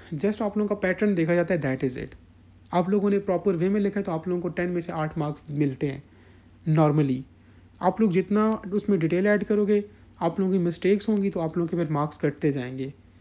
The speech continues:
दो गलतियाँ करोगे तो सात नंबर मिलेंगे, चार गलतियाँ करोगे तो छः मिलेंगे,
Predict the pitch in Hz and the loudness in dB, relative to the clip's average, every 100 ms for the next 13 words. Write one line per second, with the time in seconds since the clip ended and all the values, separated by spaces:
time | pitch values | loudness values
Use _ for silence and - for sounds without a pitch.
0 | - - - 160 143 180 202 196 208 202 | -20 -20 -20 -8 2 4 4 4 2 4
1 | 190 196 175 - 165 160 156 151 143 143 | 2 2 0 -2 -2 0 0 0 0 0
2 | 147 139 165 170 190 185 196 185 185 180 | -2 -2 0 2 2 0 0 -2 -2 -4
3 | 160 - 165 156 131 135 131 | -8 -2 0 2 0 -2 -4